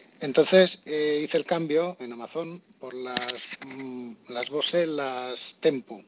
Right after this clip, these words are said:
que son las, las línea un poco deportiva, ¿no?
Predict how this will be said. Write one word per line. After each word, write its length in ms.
que 100
son 360
las, 300
las 340
línea 380
un 80
poco 200
deportiva, 560
¿no? 100